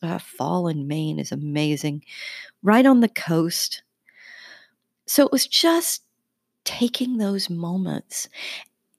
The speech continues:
and not doing anything over the top. You know, I'm still waiting for my trip to Paris with my sister and my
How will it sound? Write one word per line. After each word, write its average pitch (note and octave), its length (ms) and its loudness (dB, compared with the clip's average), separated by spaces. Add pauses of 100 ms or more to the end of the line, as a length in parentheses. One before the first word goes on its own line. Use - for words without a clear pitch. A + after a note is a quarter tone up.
(320)
and A3+ 160 4
not C#4 220 -2
doing C4+ 340 0
anything G#3+ 880 0 (760)
over A3+ 260 4
the A3 140 0
top. G#3 720 0 (260)
You - 160 -12
know, A3 300 -6
I'm G#3 500 -6
still G#3 540 -6 (320)
waiting G#3+ 300 4
for G#3+ 140 -8
my G3 100 0
trip - 300 -8
to - 60 -10
Paris G#3+ 500 2
with G3 180 -4
my G3+ 80 -2
sister G#3 480 -2
and G3 300 -2
my F#3+ 220 -4